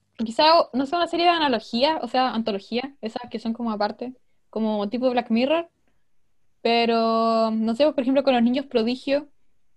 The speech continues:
porque entendemos que en la segunda temporada aparecen, ¿o no? Como que entendemos que hay hartos cabros chicos con poderes y con estas cosas.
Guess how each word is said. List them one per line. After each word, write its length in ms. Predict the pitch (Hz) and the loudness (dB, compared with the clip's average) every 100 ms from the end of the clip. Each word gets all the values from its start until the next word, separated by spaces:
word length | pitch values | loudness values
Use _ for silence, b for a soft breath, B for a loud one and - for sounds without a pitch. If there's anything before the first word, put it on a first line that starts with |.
| _ - | _ -4
porque 180 | 214 | 0
entendemos 440 | 240 226 226 269 285 | 2 2 2 2 -2
que 80 | - | -4
en 60 | 214 | -4
la 60 | |
segunda 220 | 226 254 294 | -2 -2 -2
temporada 340 | 285 320 320 | 0 2 2
aparecen, 340 | 302 320 240 | 2 0 -2
¿o 40 | 214 | -2
no? 220 | 226 262 | -4 -4
Como 180 | 220 208 | -6 -4
que 80 | 214 | -4
entendemos 420 | 214 214 240 262 | -2 -2 -2 0
que 100 | 254 | 2
hay 100 | 240 | 4
hartos 240 | 240 262 | 2 0
cabros 280 | 254 254 262 | 2 4 2
chicos 260 | 254 262 254 | 2 2 2
con 160 | 247 | 0
poderes 400 | 233 233 254 277 277 | 0 2 4 2 0
y 120 | 220 | -4
con 200 | 220 220 | -4 -2
estas 240 | 233 247 | -4 -4
cosas. 320 | 247 262 285 | -2 -2 -4